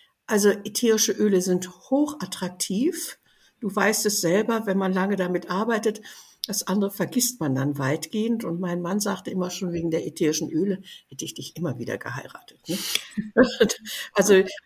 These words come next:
auch in der Familie oder mit den Kindern, das ist natürlich faszinierend. Und, äh, das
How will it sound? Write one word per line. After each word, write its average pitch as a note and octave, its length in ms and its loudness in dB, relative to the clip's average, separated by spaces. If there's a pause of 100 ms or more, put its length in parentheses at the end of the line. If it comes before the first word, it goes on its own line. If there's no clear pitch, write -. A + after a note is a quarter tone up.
(200)
auch F#3+ 220 4
in G3 80 4
der F3 140 6
Familie F#3+ 600 2
oder E3 200 -2
mit D#3+ 160 -4
den D3+ 160 0
Kindern, F#3 580 2 (300)
das G3+ 180 -2
ist - 160 -2
natürlich F#3+ 440 -2
faszinierend. F#3+ 1160 -2 (800)
Und, A3+ 500 0
äh, G#3+ 280 6
das A3 440 0